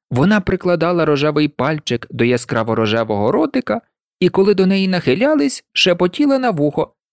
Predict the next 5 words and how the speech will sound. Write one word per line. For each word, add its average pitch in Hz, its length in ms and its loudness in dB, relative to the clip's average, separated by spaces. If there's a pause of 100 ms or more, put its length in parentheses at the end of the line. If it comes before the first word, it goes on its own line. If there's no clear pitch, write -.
(220)
«Не 226 220 2
говори 214 680 -2 (280)
нікому». 202 960 -8 (1080)
В - 200 -6
цьому 330 500 2